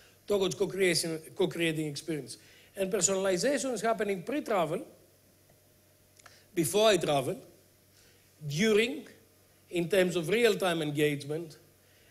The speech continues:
and post-travel, sharing travel experience. Now, I consider Aveiro my home. I've been here, I don't know, fifteen times. And, um, I said to Carlos lex-, uh, last night, I said,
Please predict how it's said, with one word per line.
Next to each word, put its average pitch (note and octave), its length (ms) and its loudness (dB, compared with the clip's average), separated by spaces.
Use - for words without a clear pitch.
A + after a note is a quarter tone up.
and F#3+ 300 -2
post-travel, D#3 720 4
sharing G3 460 2
travel F3+ 300 -2
experience. D#3 640 -6
Now, F3 300 2
I C4+ 140 4
consider C4 460 0
Aveiro G3+ 460 2
my F3+ 160 -2
home. C#3+ 480 -2
I've D3+ 160 -8
been E3+ 160 -2
here, D3 500 0
I C3+ 100 -4
don't C3+ 180 -4
know, G#2 80 -12
fifteen B2+ 460 -10
times. A#2+ 480 -10
And, E3 360 -2
um, D#3 420 0
I E3+ 80 -4
said G#3 160 -2
to E3 40 -10
Carlos F#3+ 340 0
lex-, F3+ 320 -6
uh, D#3 80 -10
last F3 260 -2
night, F3+ 260 -2
I E3 60 0
said, E3+ 260 -4